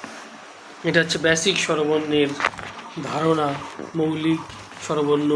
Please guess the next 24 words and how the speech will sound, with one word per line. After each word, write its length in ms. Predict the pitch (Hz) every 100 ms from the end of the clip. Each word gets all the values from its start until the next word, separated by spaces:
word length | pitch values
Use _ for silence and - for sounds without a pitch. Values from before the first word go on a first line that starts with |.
| 147
যৌগিক 300 | 143 139 143 143
স্বরবর্ণ 360 | 139 135 135 135 135
এবং 120 | 135 131 139
তার, 180 | 131
আহ, 1000 | 127 - - - - - 160 143 135 131 131 131 - - - - 160
বাক্যে 380 | 143 - - 151
ব্যবহারের 520 | 135 123 135 147 156
ক্ষেত্রে 360 | 165 156 143 135 131
যে 100 | 139 127
ভূমিকা, 320 | 143 139 131
সেটা 220 | 147 127
তোমরা 220 | 131 127 127
জানলে। 480 | 147 160 160 165 165 - - - - - -
পরবর্তী 380 | 151 160 160 -
ভিডিও 240 | 170 165 170
নিয়ে 160 | 170
আসছি 180 | 170 170 170
খুব 100 | 170 -
তাড়াতাড়ি। 360 | 170 170 170 175
কেমন 200 | 147 139 139
লাগছে 180 | 143 -
এই 60 | 160
ভিডিওটি 280 | 160 170 160
জানিও 360 | 147 175 175